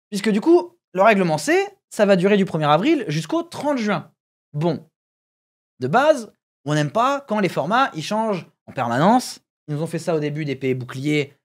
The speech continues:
ça a fait chier tout le monde. Heureusement, à la reprise des tournois en février deux mille vingt-deux, on a eu la série douze qui durait donc de la reprise jusqu'au Worlds. Ça, c'était une très bonne chose, puisque c'est important pour un format, pour ces plus grands tournois, d'avoir une méta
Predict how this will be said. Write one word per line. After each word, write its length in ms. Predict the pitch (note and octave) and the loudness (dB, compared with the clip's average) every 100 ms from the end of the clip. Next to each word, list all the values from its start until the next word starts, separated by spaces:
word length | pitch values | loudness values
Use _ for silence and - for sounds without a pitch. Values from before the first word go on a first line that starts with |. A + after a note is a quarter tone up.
| _ | _
ça 140 | - A#2+ | -4 -4
a 40 | |
fait 100 | A#2+ | -4
chier 160 | A2+ G#2+ | -8 -8
tout 120 | A#2+ | -8
le 60 | |
monde. 400 | C3+ B3+ B3 B2+ - _ _ _ - | -2 -2 -2 -4 -12 _ _ _ 0
Heureusement, 720 | G#3+ A3 G#3 A3 G#3+ F#3+ - | 2 4 2 -2 -2 -4 -8
à 80 | D3 | -2
la 80 | D#3 | 2
reprise 320 | E3+ F3 F3+ | 2 0 0
des 140 | E3+ | 0
tournois 540 | E3+ F3+ F3+ F3+ F3 - | 0 0 2 4 4 2
en 80 | C#3+ | -2
février 360 | F3 D3+ E3+ | -2 0 0
deux 80 | D#3+ | 0
mille 140 | D#3+ D3+ | -2 -2
vingt-deux, 540 | E3 E3 E3 E3+ D#3 D#3 _ _ - | -2 -2 -2 -2 -2 -6 _ _ -4
on 140 | D3 | 0
a 60 | D3+ | 4
eu 80 | D#3 | 4
la 80 | |
série 260 | D#3 D#3 D#3+ | 4 2 2
douze 200 | D#3+ D3+ | 2 0
qui 100 | C3 | -4
durait 320 | B2+ C#3+ C#3+ | -2 2 4
donc 180 | D3 C3+ | 4 0
de 100 | C#3 | 0
la 80 | C#3+ | 0
reprise 440 | C#3 D3 C3 A#2 | 0 -2 -4 -4
jusqu'au 460 | A#2 A#2+ F#3+ G3+ C#3+ | -6 0 0 2 2
Worlds. 400 | C3+ B3 G#3+ D3 | 4 4 2 -2
Ça, 120 | E3 | -6
c'était 200 | D3+ D3 | -8 -8
une 80 | C#3+ | -8
très 100 | C3+ | -6
bonne 160 | C#3 F3+ | -6 -4
chose, 240 | D#4+ G#3 - _ | -6 -6 -12 _
puisque 260 | F#3 G#3 G#3 | -12 -6 -4
c'est 220 | - F#4 | -4 -6
important 480 | D#4+ B3+ G#3 C#4+ A#3+ | -4 -4 -6 -6 -6
pour 200 | G3 F3+ | -4 -4
un 60 | |
format, 400 | E3+ D#3 G#3 E4+ E4+ _ _ | -2 -2 0 -4 -8 _ _
pour 300 | C4+ A#3 - | -2 -2 -2
ces 200 | - G3 | -6 -4
plus 120 | E3+ | -2
grands 160 | D#3+ D3+ | -2 -4
tournois, 420 | C#3 C#3 B3 D4+ _ _ _ _ - | -4 -4 -2 -4 _ _ _ _ -2
d'avoir 720 | D3 F3 E3 G#3 A3 C#3+ - - | 4 4 6 6 6 2 -4 -8
une 140 | D#3 | -4
méta 460 | C#3+ B2+ G#3 C4 | -2 -2 -2 -4